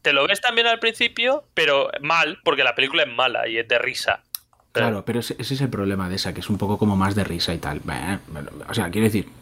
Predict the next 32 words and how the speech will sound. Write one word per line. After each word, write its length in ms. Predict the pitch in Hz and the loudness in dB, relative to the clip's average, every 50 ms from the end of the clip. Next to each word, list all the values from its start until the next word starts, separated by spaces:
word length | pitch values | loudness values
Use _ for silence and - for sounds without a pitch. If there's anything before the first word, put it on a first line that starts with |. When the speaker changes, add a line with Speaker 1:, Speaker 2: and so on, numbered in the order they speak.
| - - - - | -20 -12 -4 -2
Speaker 1:
Más 140 | 123 123 | -2 0
de 100 | 120 135 131 | 0 0 0
risa 300 | 127 127 131 131 - 131 | 0 0 -2 0 0 0
Speaker 2:
tampoco 180 | 143 160 175 175 | 0 2 2 2
Speaker 1:
involuntario, 580 | 156 165 156 143 - - 131 131 170 202 180 | 2 2 0 0 0 0 0 0 2 2 2
Speaker 2:
está, 40 | 143 120 | 2 2
pues 100 | 120 113 | 2 2
Speaker 1:
porque 40 | 131 139 | 2 2
Speaker 2:
mira, 100 | 123 113 | 2 2
Speaker 1:
lo 40 | |
han 80 | 117 127 | 2 0
hecho 180 | 127 - - 139 | 0 -2 -2 0
con 120 | 165 170 | 0 0
un 80 | 147 127 | 0 0
bocata. 480 | 117 117 - 143 151 - 110 95 - _ _ _ _ - | -2 0 0 0 0 0 0 -2 -2 _ _ _ _ 0
Speaker 2:
Me 120 | 135 120 | 0 2
gustó 240 | 104 104 101 - 123 | 2 0 -2 0 0
lo 100 | 117 127 131 | 0 0 0
mismo 380 | 113 101 95 101 98 90 - - 107 | -2 -4 -6 -8 -10 -10 -12 -10 -8
The 100 | 98 101 | -6 -4
Night 200 | 98 104 117 - - | -2 0 -2 -2 -2
House 280 | - 113 170 196 - | -2 -2 -2 -2 -2
que 80 | - 127 | -2 -2
la 80 | 104 92 | -2 -2
de 60 | 87 | -2
Malignant, 500 | 87 85 95 110 117 101 85 85 85 - - | -4 -4 -2 0 0 -2 -2 -4 -8 -10 -12
así 180 | - - - 98 | -12 -8 -8 -6
te 80 | 95 90 | -6 -4
lo 60 | 85 | -2
digo. 100 | 131 131 | 0 2
Speaker 1:
Eres 280 | 120 117 107 98 - - | 4 2 2 0 -2 -6
un, 100 | 113 | -6